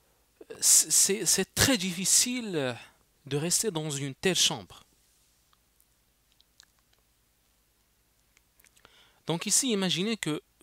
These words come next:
qu'on a, euh, euh, ces molécules d'air que vous voyez ici.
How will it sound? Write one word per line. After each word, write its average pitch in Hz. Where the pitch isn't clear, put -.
qu'on 160
a, 185
euh, 135
euh, 143
ces -
molécules 139
d'air 110
que 120
vous 113
voyez 107
ici. -